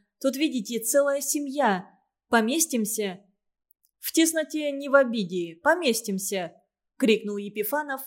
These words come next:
и стал принимать из машины детей и чемоданы. Он был до последней степени доволен тем, что не останется с нею сразу один на один. «Действуй, приятель», — сказал Андронников, взваливая ему на спину тяжёлую семейную корзину.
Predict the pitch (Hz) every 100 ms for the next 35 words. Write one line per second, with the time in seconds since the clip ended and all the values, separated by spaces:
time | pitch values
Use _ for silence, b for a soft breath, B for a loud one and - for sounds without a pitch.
0 | - 254 254 320 311 285 277 262 269 262
1 | 254 233 247 - 269 247 208 208 262 254
2 | 240 254 247 240 220 185 175 160 _ _
3 | _ - 208 220 214 233 226 220 220 -
4 | 285 254 269 269 - 262 254 240 220 220
5 | 226 233 226 214 285 285 226 196 - -
6 | 226 214 208 - 285 262 247 - 247 -
7 | 240 240 226 226 B B - 233 233 220
8 | 226 - 226 196 220 208 214 220 196 202
9 | 175 165 _ _ _ _ _ _ _ _
10 | _ _ 196 214 311 339 - 247 - 220
11 | 254 262 240 175 151 - _ _ _ -
12 | - 202 190 180 - 196 185 254 262 247
13 | 247 233 - 202 214 262 277 254 247 240
14 | 247 240 226 - 269 269 254 247 - 226
15 | 214 269 277 262 254 - 233 233 233 226
16 | 220 226 220 196 208 185 165 160